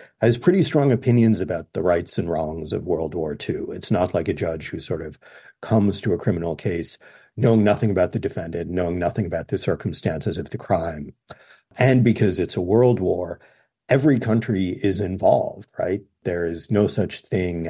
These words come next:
as, you know, a truly neutral power from nineteen forty-six to nineteen forty-eight. Everyone was involved. What I think is something that I think where, um, Tokyo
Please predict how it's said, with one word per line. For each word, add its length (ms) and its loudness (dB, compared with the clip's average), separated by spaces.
as, 640 -2
you 80 4
know, 160 0
a 60 0
truly 480 2
neutral 500 0
power 680 -4
from 180 -6
nineteen 300 -8
forty-six 440 -4
to 80 -6
nineteen 300 -8
forty-eight. 480 2
Everyone 540 0
was 180 -12
involved. 720 -6
What 200 6
I 80 6
think 300 0
is 440 2
something 300 4
that 100 6
I 80 2
think 240 -4
where, 460 -4
um, 420 -2
Tokyo 520 0